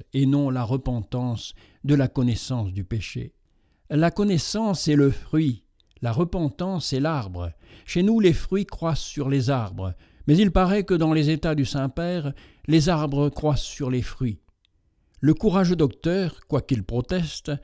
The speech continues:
rétracte cependant quelques-unes de ses propositions. L'étonnement cessera quand on saura la manière dont il le fait.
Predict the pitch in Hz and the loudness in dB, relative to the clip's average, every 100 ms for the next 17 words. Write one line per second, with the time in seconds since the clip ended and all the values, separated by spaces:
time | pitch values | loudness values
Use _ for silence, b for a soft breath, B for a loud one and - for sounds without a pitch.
0 | b b b 120 165 170 180 185 - 143 | b b b 0 0 2 -2 -4 -2 -2
1 | - 135 131 139 175 - 123 - 127 113 | -2 -2 0 0 -2 -2 -4 -2 -2 0
2 | 165 131 - 139 127 117 139 120 120 101 | 0 0 -2 -4 -4 -2 0 2 0 -4
3 | - 90 - _ _ _ _ _ _ _ | -8 -10 -12 _ _ _ _ _ _ _
4 | - 135 147 156 156 151 156 139 160 - | -8 0 0 2 4 4 4 2 -2 -6
5 | - 123 139 - b b b 147 147 143 | -6 -6 -6 -8 b b b 0 2 2
6 | - 139 151 139 135 139 156 151 127 123 | 2 2 4 2 4 4 2 2 0 0
7 | 143 127 113 101 - 110 | 2 2 2 -2 -4 -6